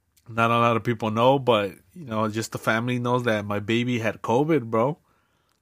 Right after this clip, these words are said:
Speaker 1: Exactly a year, bro. Y
Speaker 2: Yeah.
Speaker 1: what's crazy is that, you know, she, you know, she, she had a fever, she was sick, she looked, you know, como incómoda,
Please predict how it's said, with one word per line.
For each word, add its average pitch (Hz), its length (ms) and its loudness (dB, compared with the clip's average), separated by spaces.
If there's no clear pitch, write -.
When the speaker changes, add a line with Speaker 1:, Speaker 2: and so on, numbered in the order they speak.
Speaker 1:
Exactly 131 840 4
a 127 80 6
year, 135 640 6
bro. 117 380 0
Y 107 480 -2
Speaker 2:
Yeah. 98 300 -6
Speaker 1:
what's 120 200 2
crazy 175 580 6
is 131 160 4
that, 127 200 4
you 127 120 -2
know, 135 220 2
she, 131 840 0
you 127 120 -4
know, 160 120 0
she, - 180 -2
she 156 220 2
had 156 180 4
a 139 60 2
fever, 135 480 0
she 131 160 -4
was 127 180 -2
sick, 117 480 0
she - 160 -8
looked, 117 380 -4
you 110 100 -8
know, 101 320 -6
como - 200 -14
incómoda, 107 680 -4